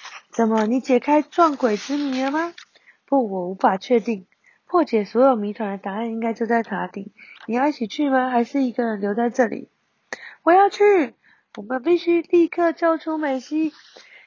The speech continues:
健太跟着真实。时间的尽头是一个烧得焦黑的木门，嘎吱打开，门后是一座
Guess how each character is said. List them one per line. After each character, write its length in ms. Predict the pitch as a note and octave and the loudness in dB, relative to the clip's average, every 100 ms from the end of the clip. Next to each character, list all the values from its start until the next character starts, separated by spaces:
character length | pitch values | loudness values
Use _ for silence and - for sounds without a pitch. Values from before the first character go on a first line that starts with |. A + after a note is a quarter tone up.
| _ | _
健 220 | A#3+ A3 | -10 -6
太 180 | A#3 A3 | -6 -4
跟 240 | G#3 G#3 | -6 -6
着 160 | G3+ F3 | -6 -6
真 260 | G3 G3+ | -4 -4
实。 300 | G#3 F#3 F3+ - _ _ _ _ _ | -6 -8 -10 -14 _ _ _ _ _
时 220 | - A3 | -4 -2
间 180 | G#3 B3+ | 4 4
的 80 | A#3 | 4
尽 240 | C4 B3 | 2 -4
头 220 | G#3 F#3+ F#3+ | -2 -4 -4
是 160 | A#3+ | -2
一 60 | G#3+ | -2
个 180 | G3+ F#3+ _ - - - | -4 -8 _ -16 -14 -6
烧 160 | A3+ | -2
得 120 | A3 G3+ | 0 0
焦 280 | - A#3+ | 2 2
黑 200 | B3 B3 | 2 0
的 160 | A3+ G#3+ | 0 0
木 180 | A#3+ A#3 | -2 -2
门， 300 | F#3+ E3+ E3+ _ - - | -2 -6 -10 _ -20 -8
嘎 200 | E3+ F#3+ | -4 -2
吱 260 | F3 A#3+ F#4 G#4 G#4 G#4 G#4 G#4 G#4 - _ _ _ _ - | -2 -2 -2 0 -2 -2 -2 -2 -4 -8 _ _ _ _ -8
打 180 | G#3 F#3 | -6 -6
开， 360 | A3+ A3 A3+ - | -4 -2 -4 -6
门 180 | G3+ | -2
后 200 | A#3 B3 | 2 2
是 180 | A#3 B3 | 0 -2
一 80 | G#3+ | -2
座 300 | G3+ A3 F#3+ | -2 -4 -6